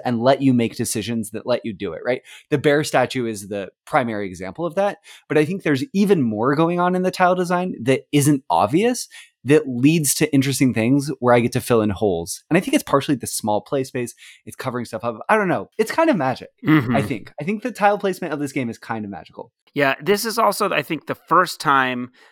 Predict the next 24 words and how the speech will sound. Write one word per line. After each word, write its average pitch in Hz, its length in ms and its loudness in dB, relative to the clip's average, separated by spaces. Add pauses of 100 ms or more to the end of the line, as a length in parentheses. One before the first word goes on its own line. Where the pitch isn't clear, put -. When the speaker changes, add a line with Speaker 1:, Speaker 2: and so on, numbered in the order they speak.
Speaker 2:
that 147 180 0
Phil 147 160 2
Walker 135 340 2
Harding, 113 580 0
uh, 117 460 -6
uses 147 520 -6
this 123 240 -6
cover 143 480 0
up 123 240 2
and 113 220 -10
get 117 280 -4
mechanism 160 800 -6 (360)
where 131 200 0
you 120 160 -4
cover 160 300 0
the 147 100 -4
thing 147 220 -8
and 117 120 -8
get 156 220 2
it. 156 180 -2
And 143 140 -4
he 135 300 -4
repeated 160 580 -8
this 131 400 0